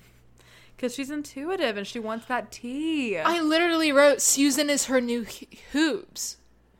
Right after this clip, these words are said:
Speaker 2: They're best friends.
Speaker 1: Yeah, I think that, like, Edie needs a friendship that she can be a little bit at odds with. <laughs>
Speaker 2: Yeah.
Speaker 1: I guess that's Susan now. And Lynette is like, "I mean,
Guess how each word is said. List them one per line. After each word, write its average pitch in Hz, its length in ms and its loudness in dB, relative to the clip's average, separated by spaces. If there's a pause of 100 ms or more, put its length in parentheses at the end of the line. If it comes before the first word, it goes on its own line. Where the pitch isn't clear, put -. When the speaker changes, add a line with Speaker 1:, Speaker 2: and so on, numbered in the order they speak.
(260)
Speaker 2:
They're 269 140 2
best 254 480 2
friends. - 800 -6
Speaker 1:
Yeah, 247 420 -2
I 233 140 -4
think 311 180 -6
that, 392 140 -2
like, 311 200 -4
Edie 220 300 -8
needs 214 240 -8
a 208 40 -8
friendship 202 440 -8
that 170 160 -12
she - 140 -14
can 196 160 -8
be 190 100 -4
a 180 60 -4
little 180 260 -8
bit 185 160 -4
at 180 160 -6
odds 180 320 -6
with. 294 320 -2
<laughs> - 0 -
Speaker 2:
Yeah. 285 80 2 (200)
Speaker 1:
I 165 40 0
guess 240 180 0
that's 285 220 -2
Susan 247 480 -8
now. 185 360 -6 (600)
And 247 460 -2 (420)
Lynette 240 560 -6
is 220 160 -8
like, 190 440 -10 (1000)
"I - 140 -20
mean, 220 400 -10